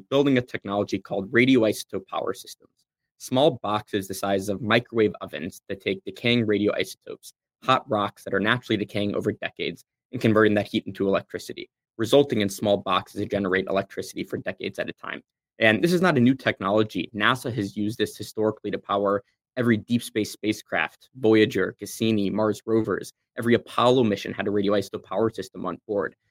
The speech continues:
The U S Air Force and Navy have also used these terrestrially to power remote sensors and naval buoys.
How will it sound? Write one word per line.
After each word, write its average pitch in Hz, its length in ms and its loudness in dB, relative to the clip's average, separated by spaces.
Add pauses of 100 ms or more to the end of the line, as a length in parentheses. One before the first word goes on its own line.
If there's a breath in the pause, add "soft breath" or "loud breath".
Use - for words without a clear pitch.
(240)
The 113 60 -2
U 127 140 8
S - 160 4
Air 151 160 6
Force 113 280 -4
and 104 80 0
Navy 104 220 0
have 104 120 2
also 185 240 4
used 104 180 0
these 98 180 -2
terrestrially 113 640 -2
to - 100 -16
power 107 320 -2
remote 101 320 -2
sensors 127 480 -4 (120)
and 107 100 -6
naval 101 360 0
buoys. 101 400 -2